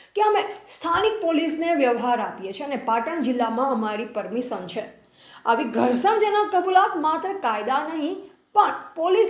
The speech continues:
તંત્રની નૈતિકતા અને કાર્યપદ્ધતિ ઉપર પણ ગંભીર સવાલ ઊભા કરે છે.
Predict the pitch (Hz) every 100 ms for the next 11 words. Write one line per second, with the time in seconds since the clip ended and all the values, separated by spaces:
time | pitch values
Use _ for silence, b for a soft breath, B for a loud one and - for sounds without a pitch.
0 | 370 349 311 320 370 285 247 254 254 254
1 | - 320 302 - 240 214 220 - 214 170
2 | 285 - 349 - 302 294 269 262 214 208
3 | 220 214 240 294 285 202 202 202 180 180
4 | 226